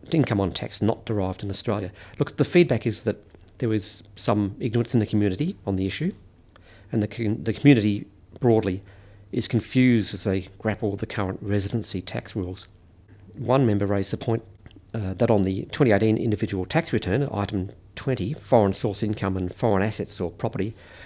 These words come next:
there was a question, "During the year, did you own or have an interest in assets located outside Australia, which had a total value of fifty thousand dollars or more?"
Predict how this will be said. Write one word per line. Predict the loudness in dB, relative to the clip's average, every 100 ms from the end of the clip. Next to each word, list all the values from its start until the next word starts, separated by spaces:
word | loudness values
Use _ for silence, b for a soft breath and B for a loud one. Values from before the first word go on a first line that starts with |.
| B
there | 0
was | 2 0
a |
question, | 0 0 2 0 -2 B B B
"During | 4 6 8
the | 6
year, | 4 0 -2 -8 -20 -20 -10
did | -8 -2
you | -4 0
own | 0 0 -4
or | -4
have | -4
an | -4
interest | -4 -6 -8 -8
in | -8 -8 B B B B
assets | -2 -2 -4 -8 -4
located | -2 -2 -6 -10 -6 -6 -4
outside | -4 -4 -8 -8
Australia, | -10 -8 -8 -10 -16 B B
which | -6 -4
had | -4
a |
total | -2 0 2 2
value | 2 2 0 -2 -6
of | -12
fifty | -10 -10 -8
thousand | -6 -6 -4
dollars | -4 -2 -2
or |
more?" | -2 -4